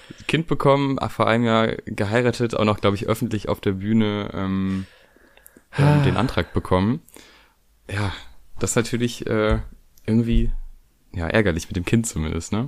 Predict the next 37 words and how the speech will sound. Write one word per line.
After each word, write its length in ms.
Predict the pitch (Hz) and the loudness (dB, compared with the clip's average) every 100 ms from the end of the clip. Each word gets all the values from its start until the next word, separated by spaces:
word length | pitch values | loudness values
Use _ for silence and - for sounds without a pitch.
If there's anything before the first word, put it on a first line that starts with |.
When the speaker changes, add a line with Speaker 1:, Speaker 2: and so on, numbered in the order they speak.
| - | 0
Speaker 2:
Hm. 340 | 127 117 113 120 - - _ _ | 2 2 0 -6 -14 -20 _ _
Speaker 1:
Aber 180 | - 110 | 2 4
man, 320 | 120 110 107 107 | 6 6 4 4
man 160 | 107 | 6
munkelt, 440 | 107 135 151 143 - | 6 6 4 4 4
Offset 500 | 117 - 123 131 - - _ - | 2 4 4 2 -8 -18 _ -8
ist 160 | 104 | -4
ein 80 | 110 | -2
schlimmer 300 | - 113 110 | 2 4 4
Fuchs, 400 | 107 123 - - | 2 -2 -2 -8
äh, 400 | - 107 107 101 - | -4 0 2 0 -2
ist 260 | - - - | -8 -10 -2
wohl 180 | 110 104 | 2 4
öfter 260 | - - | 2 2
mal 100 | 101 98 | 0 0
fremdgegangen. 760 | - 80 - 85 85 90 131 - - - _ - _ - | 0 -2 -2 -4 -2 -2 -4 -8 -20 -20 _ -20 _ -6
Ist 180 | - | -2
aber 180 | 104 98 | 2 4
nicht, 500 | 98 104 - - - - - | 4 2 -4 -12 -12 -14 -16
nicht 480 | 104 101 101 - - | -4 -2 -2 -4 0
hundertprozentig 420 | 120 117 113 113 | 2 4 2 2
bestätigt. 400 | 117 - 113 117 | 2 2 2 4
Also 140 | 87 87 | 2 6
der 80 | |
ist 80 | 95 | 4
auf 100 | 98 | 6
jeden 100 | 95 95 | 2 2
Fall 220 | 98 104 | 4 4
mal 160 | 110 | 4
fremdgegangen, 480 | 107 107 110 101 101 | 2 0 0 2 2
aber 160 | 92 92 | 2 0
ob 100 | - | 0
das 160 | 98 - | -2 -2
jetzt 200 | 95 - | -2 0
der 80 | |
Auslöser 500 | - - - 98 98 | 0 0 0 2 2
in 140 | 95 | 0